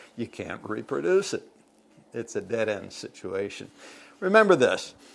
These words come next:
When the Lord created horses and he created donkeys, he didn't create mules. Man did that. Okay,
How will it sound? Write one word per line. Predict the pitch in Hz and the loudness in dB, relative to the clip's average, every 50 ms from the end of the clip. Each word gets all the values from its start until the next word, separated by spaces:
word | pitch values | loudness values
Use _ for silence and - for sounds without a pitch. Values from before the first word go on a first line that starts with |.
| - - - _ _ _ _ _ _ _ _ _ _ _ _ _ - | -20 -20 -20 _ _ _ _ _ _ _ _ _ _ _ _ _ 0
When | - 143 151 147 | 2 2 6 8
the | 143 | 8
Lord | 151 165 185 202 214 208 196 | 8 8 8 6 6 4 2
created | - 185 170 160 156 156 151 139 135 127 120 113 - _ _ _ _ _ _ _ _ - | 2 4 6 6 8 6 8 6 6 4 4 -2 -12 _ _ _ _ _ _ _ _ -14
horses | - - 185 185 175 160 - - 117 101 101 123 127 - - - _ _ _ _ - | 0 4 6 6 6 6 4 2 2 2 0 -2 -6 -10 -14 -16 _ _ _ _ -2
and | 123 120 120 | 0 2 2
he | 117 | 2
created | 98 - - 139 139 139 139 135 139 135 123 123 113 101 104 - _ _ _ _ _ _ - 120 | 0 -2 -2 0 4 6 8 8 8 8 6 4 2 2 -4 -14 _ _ _ _ _ _ -16 0
donkeys, | - 135 123 143 180 196 - - 107 90 92 98 117 127 - - - _ _ _ _ _ _ _ | 4 6 8 8 8 4 2 0 0 0 0 -2 -4 -6 -10 -14 -14 _ _ _ _ _ _ _
he | - - 135 131 | 0 2 2 2
didn't | 113 110 165 196 208 214 220 214 | 6 6 6 6 6 4 -4 -6
create | - - - 185 170 160 151 139 127 123 127 127 - - - _ _ - | -6 2 4 6 8 8 8 8 8 6 4 2 -4 -18 -20 _ _ -6
mules. | 151 156 208 262 254 190 - - 101 92 - - - - _ _ _ _ _ _ - | 2 6 8 8 8 8 6 2 -2 -8 -12 -20 -20 -20 _ _ _ _ _ _ -2
Man | 147 170 214 254 262 247 | 2 4 6 6 6 6
did | 190 139 113 98 92 | 4 4 2 2 -2
that. | 92 90 90 - - _ _ _ _ _ _ - | -4 -4 -4 -4 -8 _ _ _ _ _ _ 0
Okay, | - 156 - 170 131 98 - | 0 2 6 6 4 4 2